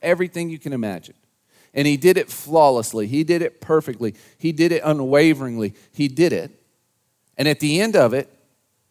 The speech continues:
they nailed him to a tree, and he allowed himself to do that. He allowed himself to get hung up on this tree, and he hung there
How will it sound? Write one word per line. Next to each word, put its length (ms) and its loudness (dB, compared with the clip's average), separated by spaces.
they 160 2
nailed 380 4
him 140 2
to 140 -2
a 40 -2
tree, 320 -2
and 160 -4
he 160 0
allowed 480 2
himself 540 -2
to 100 -18
do 160 -8
that. 200 -12
He 140 4
allowed 420 4
himself 500 -2
to 100 -16
get 300 -4
hung 320 -2
up 180 2
on 160 2
this 200 -8
tree, 340 -6
and 140 -6
he 140 -4
hung 360 -6
there 280 -10